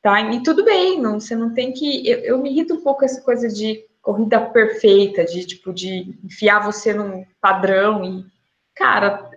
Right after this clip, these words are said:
a gente tem nossa personalidade correndo, né? Eu reconheço as pessoas pela corrida, assim, no Instagram, assim, "Ah, que, que lá é o Sérgio que corre de tal jeito", que, ah, o Misha eu não sei como corre.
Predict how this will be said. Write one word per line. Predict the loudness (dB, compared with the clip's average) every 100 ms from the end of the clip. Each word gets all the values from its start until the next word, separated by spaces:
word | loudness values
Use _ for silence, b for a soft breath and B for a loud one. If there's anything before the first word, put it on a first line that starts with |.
| _
a | -2
gente | 0 -2 -4
tem | -6 -6 -4
nossa | -4 -4
personalidade | -6 -4 0 0 2 0 0 0
correndo, | 0 0 0 -4
né? | 0 2
Eu |
reconheço | 4 4 2 -2
as | -4
pessoas | -6 -2 2 2 2
pela | 0 0
corrida, | 2 2 2 0
assim, | -4 -6 -6
no | -8 -6
Instagram, | -4 -4 -2 0 0
assim, | 0 0
"Ah, | 0
que, | 0 -8 B B
que | 2
lá | 6 6
é |
o | 4
Sérgio | 4 6 6 2 -6
que | -2
corre | 2 2
de | 0
tal | 0
jeito", | 4 6 6 2 -6
que, | -6
ah, | -4
o | -4
Misha | -6 -6
eu | -6
não |
sei | -6 -8 -8
como | -10 -10
corre. | -10 -12 -12